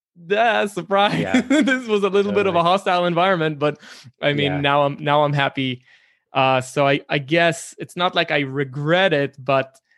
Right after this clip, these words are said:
Speaker 1: I'm not too sure, uh,
Speaker 2: It
Speaker 1: yet
Speaker 2: was
Speaker 1: what that experience was for me.
Speaker 2: Yeah. And, and I, I would be lying to you if I didn't feel like a large portion of my undergrad was a waste of <laughs> time, you know?
Speaker 1: Mm-hmm. Yeah, that's a good
Speaker 2: Um,
Speaker 1: way of <laughs> saying it.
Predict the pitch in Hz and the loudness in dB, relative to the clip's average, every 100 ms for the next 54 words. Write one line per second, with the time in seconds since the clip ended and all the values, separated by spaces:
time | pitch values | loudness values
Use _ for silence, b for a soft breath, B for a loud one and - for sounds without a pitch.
0 | _ - 147 165 180 180 175 - - _ | _ -4 0 2 4 2 0 -2 -20 _
1 | _ - 170 170 165 - - 151 143 131 | _ -8 -4 -2 -2 -6 -6 -2 -2 0
2 | 127 117 b b b - 127 123 123 131 | 0 -4 b b b -2 2 2 2 0
3 | 143 151 135 120 - 135 131 131 131 131 | 0 2 2 2 -2 -8 -4 -4 0 -2
4 | 131 - 131 120 120 123 - - 127 120 | -2 -4 -4 -4 -6 -10 -20 -14 -6 -6
5 | - 123 120 120 110 - _ _ _ _ | -6 -8 -4 -4 -6 -10 _ _ _ _
6 | 120 104 95 92 - 151 131 160 156 147 | -4 0 0 -4 -4 -4 -4 -2 2 2
7 | 131 - _ 127 131 131 127 127 110 120 | 0 -4 _ -4 -2 0 2 2 0 0
8 | 117 120 120 117 101 - 113 110 104 - | 2 2 0 0 -2 0 2 2 0 -4
9 | _ b b b b b _ _ _ - | _ b b b b b _ _ _ -6
10 | 113 120 117 110 - 113 104 107 101 104 | 0 2 2 0 0 0 0 -2 -2 -2
11 | 107 113 101 98 95 92 95 98 - 92 | -2 -2 0 -2 -2 -4 -4 -4 -6 -14
12 | - - 196 240 220 175 151 170 165 190 | -10 -4 -2 0 0 0 0 2 2 0
13 | 165 180 156 151 135 135 147 147 113 113 | -4 -4 0 0 -2 -2 -2 0 2 2
14 | 110 147 160 165 214 294 277 262 254 | 2 0 -2 -2 -2 -2 0 -2 -6